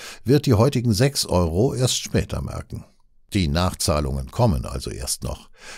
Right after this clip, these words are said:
Gleichzeitig dürfte dann wieder die staatliche Gelddruckmaschine anlaufen, die spätere Generationen zurückzahlen müssen und die Kultureinrichtungen in eine neue Abhängigkeit schubst.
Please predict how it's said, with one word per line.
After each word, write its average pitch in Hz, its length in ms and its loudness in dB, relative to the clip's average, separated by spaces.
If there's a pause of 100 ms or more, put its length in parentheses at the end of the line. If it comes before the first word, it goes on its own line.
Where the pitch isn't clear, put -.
(120)
Gleichzeitig 139 720 4
dürfte 127 380 6
dann 120 300 4
wieder 127 220 2
die 120 140 2
staatliche 110 560 2
Gelddruckmaschine 92 1040 2
anlaufen, 90 680 2 (260)
die 73 140 0
spätere 82 500 0
Generationen 82 800 2
zurückzahlen 98 880 2
müssen 95 360 4 (260)
und 90 360 0
die 71 200 -2
Kultureinrichtungen 101 1160 2
in 139 200 0
eine 123 220 2
neue 85 400 2
Abhängigkeit 80 720 -2
schubst. - 540 -2